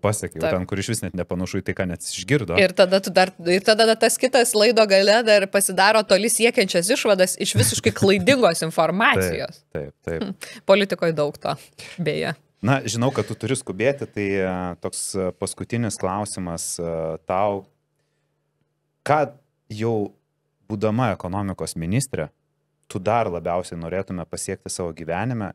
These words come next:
Speaker 1: nepriklausomai nuo to, kas jau buvo įvykę, a, ar kokiam net kelyje esi? Gal tai visai kitas tavo kažkoks gyvenimo, a, siekis yra, nepolitinis?
Speaker 2: Mm. A,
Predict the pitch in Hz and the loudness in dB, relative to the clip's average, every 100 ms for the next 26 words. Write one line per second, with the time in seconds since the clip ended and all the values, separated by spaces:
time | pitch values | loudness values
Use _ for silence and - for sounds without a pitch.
0 | _ 95 98 98 101 - 117 127 104 98 | _ -6 -4 -6 -10 -4 -6 -4 -8 -8
1 | 90 110 107 _ _ 107 - 92 78 101 | -4 -4 -4 _ _ -6 -6 -8 -6 -6
2 | 131 131 107 107 101 80 67 _ _ _ | -2 -2 -2 -8 -6 -10 -10 _ _ _
3 | _ _ _ _ _ 95 95 95 - - | _ _ _ _ _ -6 -4 -4 -6 -4
4 | 104 104 _ _ - 101 113 113 98 _ | -4 -4 _ _ -8 -4 -2 -4 -6 _
5 | 101 92 101 95 - - 78 _ _ 90 | -6 -4 -2 -2 -4 -10 -14 _ _ -8
6 | - 101 95 - - 101 - 131 85 - | -6 -8 -6 -10 -10 -10 -6 -6 -6 -8
7 | 82 80 - - 85 - 85 85 90 92 | -12 -12 -14 -10 -10 -10 -14 -8 -6 -6
8 | 85 80 76 73 - - - - - 90 | -8 -8 -8 -10 -12 -14 -14 -10 -6 -6
9 | 82 - - - - _ _ _ _ _ | -6 -10 -10 -12 -12 _ _ _ _ _
10 | _ 98 90 95 87 123 87 - - _ | _ -4 -2 -2 -4 -6 -8 -14 -18 _
11 | 220 196 180 175 170 170 196 226 _ _ | -8 -4 -4 -4 -6 -8 -10 -14 _ _
12 | - - - - _ _ - | -12 -12 -16 -20 _ _ 0